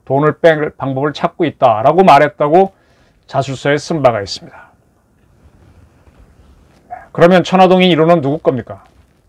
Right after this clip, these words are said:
김만배 씨는 유동규 씨보다 네 살이 많습니다. 그러니까 그는 유동규를 그분이라고 하지 않았을 가능성이 높습니다. 김만배 씨는 성균관대학교 팔사 학번으로 알려져 있습니다.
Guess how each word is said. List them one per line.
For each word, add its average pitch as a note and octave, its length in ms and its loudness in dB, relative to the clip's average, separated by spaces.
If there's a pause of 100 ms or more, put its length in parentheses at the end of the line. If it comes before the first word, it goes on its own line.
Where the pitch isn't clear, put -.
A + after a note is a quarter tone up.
(560)
김만배 G3+ 560 6
씨는 D3 580 -4 (560)
유동규 F#3 340 4
씨보다 D#3 520 4
네 D#3+ 240 4
살이 F#3 280 4
많습니다. A2+ 720 -6 (300)
그러니까 D#3 400 -2
그는 D#3 400 -2
유동규를 D3+ 580 0 (340)
그분이라고 E3+ 640 4
하지 D#3+ 220 0
않았을 C#3 440 -2
가능성이 C3 520 -8
높습니다. F#2+ 580 -16 (1400)
김만배 G3 540 6
씨는 G#3 400 2
성균관대학교 F3+ 880 2
팔사 F#3+ 380 -2
학번으로 E3 380 2
알려져 C3 300 2
있습니다. A2 560 -10